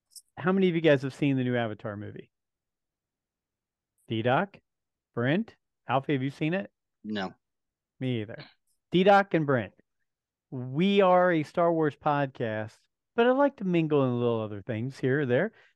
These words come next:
Speaker 1: Maybe some education for Alfie and I. How much did you like, dislike the new Avatar movie? Was it good? Was it as good as the first one? Was it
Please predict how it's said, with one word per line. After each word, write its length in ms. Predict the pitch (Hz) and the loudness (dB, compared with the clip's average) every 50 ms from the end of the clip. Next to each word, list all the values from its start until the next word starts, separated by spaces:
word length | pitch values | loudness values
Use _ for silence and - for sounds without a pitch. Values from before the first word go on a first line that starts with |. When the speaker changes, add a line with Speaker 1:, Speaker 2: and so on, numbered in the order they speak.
| _ - | _ -2
Speaker 1:
Maybe 240 | 202 220 196 196 180 | 0 0 0 -2 -4
some 200 | - - 147 143 | -4 -2 0 0
education 640 | 143 135 131 120 - 139 131 127 120 - 127 120 | 0 0 -2 -4 -4 -2 -2 -2 -4 -6 -10 -10
for 160 | - 123 113 | -8 -8 -6
Alfie 320 | 110 113 117 113 - 127 120 | -4 -4 -4 -4 -4 -4 -2
and 100 | 117 127 | -2 -2
I. 180 | 131 147 160 - _ _ _ _ _ _ _ _ _ _ _ _ _ _ _ _ _ _ _ _ _ _ _ | -2 -4 -4 -8 _ _ _ _ _ _ _ _ _ _ _ _ _ _ _ _ _ _ _ _ _ _ _
How 160 | - - 196 | -4 -2 0
much 220 | 196 202 190 196 | 2 2 0 0
did 160 | - 180 151 139 | 0 -2 0 0
you 80 | 139 | 0
like, 320 | 139 151 185 226 233 226 _ _ - | 2 2 2 2 0 -2 _ _ -2
dislike 680 | 196 196 190 - 208 202 196 196 190 190 - - - _ _ _ _ _ _ _ _ _ _ _ _ _ _ - | -2 -2 -2 -2 -2 0 0 0 0 -2 -6 -10 -20 _ _ _ _ _ _ _ _ _ _ _ _ _ _ -8
the 160 | 151 160 160 | -4 -4 -2
new 140 | 156 139 127 | -2 -2 -2
Avatar 400 | 120 110 101 107 - 117 107 110 | -2 -4 -6 -10 -14 -14 -16 -14
movie? 320 | - 139 139 - 139 139 | -16 -18 -18 -16 -8 -4
Was 180 | 131 143 135 147 | -2 0 2 2
it 140 | 139 117 | 0 2
good? 400 | 110 165 196 233 285 247 226 214 | 6 6 6 6 6 4 -2 -4
Was 240 | 196 135 135 127 120 | -2 0 0 0 2
it 220 | 135 135 135 131 - _ _ - _ _ _ _ - | 2 2 2 0 -2 _ _ -20 _ _ _ _ -4
as 140 | 151 127 | -2 0
good 160 | 117 156 156 160 | 2 0 0 0
as 80 | 156 | 0
the 80 | 160 151 | -4 -6
first 340 | - - 190 202 202 - 226 | -2 -2 -2 -2 -2 -2 -6
one? 340 | 214 214 214 208 202 190 | -4 -4 -4 -4 -6 -6
Was 280 | 147 131 135 135 131 131 | -4 -2 -2 -2 -2 0
it 360 | 139 139 135 135 139 139 135 | 0 2 2 2 2 0 -2